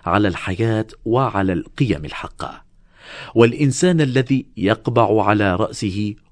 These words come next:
هو الطاغوت، كما بإمكانكم تسميته بتيار الحياة الجاهلية، لأنه بني على أساس الجهل بالقيم الإنسانية، ولا يوجد فيه أي اهتمام بها،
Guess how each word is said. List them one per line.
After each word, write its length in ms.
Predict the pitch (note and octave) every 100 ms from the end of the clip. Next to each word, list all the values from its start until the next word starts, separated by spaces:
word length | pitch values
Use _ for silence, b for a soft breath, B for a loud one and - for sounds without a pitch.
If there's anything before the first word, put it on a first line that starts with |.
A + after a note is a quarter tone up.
| -
هو 240 | F2 F#2
الطاغوت، 800 | D#2+ - D2+ C#2+ D#2 - - - - - _ _ B B B -
كما 220 | F3 E3+
بإمكانكم 840 | C#3 C#3 C3+ - D3+ D3 C#3 C#3
تسميته 760 | B2 A#2 - A#2 A#2 A#2 A2 A2
بتيار 560 | G#2+ G#2 G2 G2 G#2
الحياة 480 | G2+ F2 G2 F#2 F2+ F#2
الجاهلية، 840 | D#2+ D#2 C#2 D2+ D2+ - A#1+ - _ b b b
لأنه 580 | F#3+ D#3+ E3 G#2 G2+ G#2+ b b
بني 340 | D#2+ F#2 G2+ G#2+
على 260 | F#2+ G#2+
أساس 440 | G#2+ G#2 - A2 -
الجهل 460 | F2+ A2 G2 G2
بالقيم 480 | G2+ G2+ - D#3+ G#2+
الإنسانية، 840 | E2 - C#2+ E2+ E2+ D3+ D#2+ C#2 - B B B B F2
ولا 340 | A#2 D3+ C#3
يوجد 500 | G2+ A#2+ A#2+ A#2+ A#2
فيه 440 | G2+ A#2 G2 A2 - _ G#2+
أي 280 | B2 B2
اهتمام 500 | A#2 E2+ A2 G#2+ D3
بها، 560 | A#2 D2 D#2+ - C#2+ -